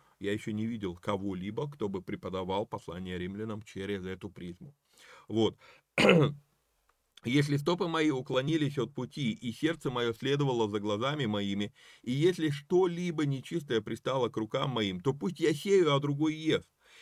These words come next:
и пусть отрасли мои искоренены будут. Если сердце моё прельщалось женщиною, и я строил ковы у дверей бли-, моего ближнего, пусть моя жена мелет на другого, и пусть другие издеваются над нею,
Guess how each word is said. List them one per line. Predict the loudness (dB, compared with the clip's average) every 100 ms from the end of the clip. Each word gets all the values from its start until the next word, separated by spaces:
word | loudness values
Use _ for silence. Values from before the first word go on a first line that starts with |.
| -6
и | -4
пусть | -2 0
отрасли | 2 2 2 0 0
мои | 0 0 -2
искоренены | -4 -4 -4 -2 0 2 2
будут. | -2 -6 -8 -16 -20 -12
Если | 0 4 6 4
сердце | 2 0 0 -2
моё | 0 0
прельщалось | 0 0 0 2 4 4 2
женщиною, | 0 0 0 -2 -2 -2 -2 -4
и | -4
я | 0 0
строил | 0 -2 2 0
ковы | 0 0 2 2 0
у |
дверей | -2 -4 -4 -4
бли-, | -4 -4
моего | -2 0 0 0
ближнего, | 0 -2 -2 2 2 2 -2 -20 -20 -4
пусть | -2 0
моя | 0 2 4
жена | 2 2 2
мелет | 0 2 0 0 -2
на | -2
другого, | -2 -4 0 2 2
и | 0 -2
пусть | -6 -4 -4
другие | -4 -2 -2 0
издеваются | 0 0 2 0 -2 -6
над | -6 -4
нею, | -2 -2 -4